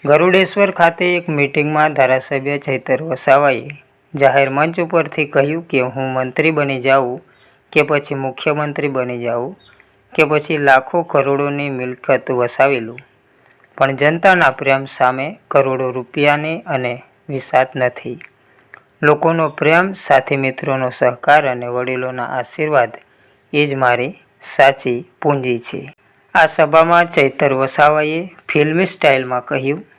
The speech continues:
કે ચૈતર વસાવા કભી ઝુકેગા નહીં, તુમકો ક્યા લગતા થા નહીં લૌટેંગે, જબ તક તોડેંગે નહીં તબ તક છોડેંગે નહીં.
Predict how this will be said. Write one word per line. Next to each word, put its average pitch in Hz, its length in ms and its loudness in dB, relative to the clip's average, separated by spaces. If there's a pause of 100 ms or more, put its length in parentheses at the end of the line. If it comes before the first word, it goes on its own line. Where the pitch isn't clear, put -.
(300)
કે 143 100 0
ચૈતર 151 520 2
વસાવા 143 440 0
કભી 135 360 -4
ઝુકેગા 143 560 0
નહીં, 156 340 -4 (760)
તુમકો 175 400 2
ક્યા 156 280 4
લગતા 147 460 2
થા 151 200 2
નહીં 143 300 -4
લૌટેંગે, 139 680 -2 (640)
જબ 151 200 2 (100)
તક 190 200 2 (180)
તોડેંગે 139 480 0
નહીં 160 440 -2
તબ 139 140 2
તક 156 340 -2 (480)
છોડેંગે 139 480 0
નહીં. 131 320 -10